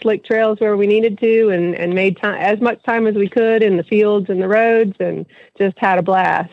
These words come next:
And I was just so thankful. The horses that were provided to me were just wonderful. They didn't, they were great at following right behind Mia, and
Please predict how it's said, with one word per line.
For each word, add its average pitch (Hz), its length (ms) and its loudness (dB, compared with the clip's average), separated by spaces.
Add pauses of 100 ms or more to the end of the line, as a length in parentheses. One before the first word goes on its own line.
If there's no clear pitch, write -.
(100)
And 175 220 0
I 185 120 0
was 180 100 0
just 185 300 -4
so 226 240 4
thankful. 196 580 0
The 185 180 -2
horses 208 500 0
that 175 160 0
were 175 120 -2
provided 185 480 -2
to 185 80 -2
me 185 180 2
were 165 120 0
just 165 320 -2
wonderful. 202 720 0 (320)
They 185 80 2
didn't, 180 540 2
they 180 300 0
were 175 200 2
great 190 400 0
at - 200 -8
following 214 420 2
right 208 180 0
behind 196 360 -2
Mia, 220 320 2
and 170 460 -6